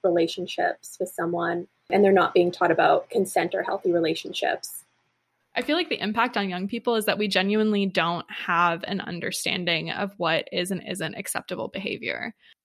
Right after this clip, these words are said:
Speaker 2: When I was fifteen, um, one of my, like, earliest encounters with a person was with a twenty-three-year-old camp counselor who was, like, literally legally my guardian that summer.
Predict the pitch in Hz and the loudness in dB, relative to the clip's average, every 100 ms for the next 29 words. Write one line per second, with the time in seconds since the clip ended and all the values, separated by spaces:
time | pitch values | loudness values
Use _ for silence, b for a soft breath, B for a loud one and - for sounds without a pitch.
0 | _ 220 214 208 262 214 - - 185 185 | _ -6 0 0 0 -2 -4 -4 -4 -4
1 | - 190 190 185 185 220 _ _ - 202 | -4 -4 -2 -4 -4 -8 _ _ -6 -2
2 | 185 180 - 185 - - - 196 208 208 | 0 0 -4 -6 -10 -12 -2 0 2 2
3 | 185 175 180 - 233 233 196 196 - 185 | 0 -2 -4 2 4 6 6 2 0 -2
4 | 196 180 190 - 190 185 - - - - | 0 -2 0 -4 -4 -6 -6 -6 -6 -8
5 | - 190 185 185 190 180 190 - 196 - | -8 -8 -8 -4 -4 -4 -8 -8 -8 -4
6 | 196 185 - 165 127 139 131 104 208 - | -4 -4 -4 -6 -4 -4 -4 -4 -8 -6
7 | - 196 - - - - - 226 214 185 | -6 -4 -6 -6 -6 -6 -6 -2 -2 -2
8 | 180 - - 196 - _ _ _ - 196 | -2 -2 -4 -6 -14 _ _ _ -6 0
9 | 208 202 196 190 180 190 190 185 185 175 | 4 4 4 4 2 0 0 0 0 -2
10 | 175 - 196 - 120 90 85 - 226 - | -4 -4 -2 -2 -2 -4 -6 -6 -8 -6
11 | - - - - - - 226 | -4 -4 -6 -6 -6 -6 -8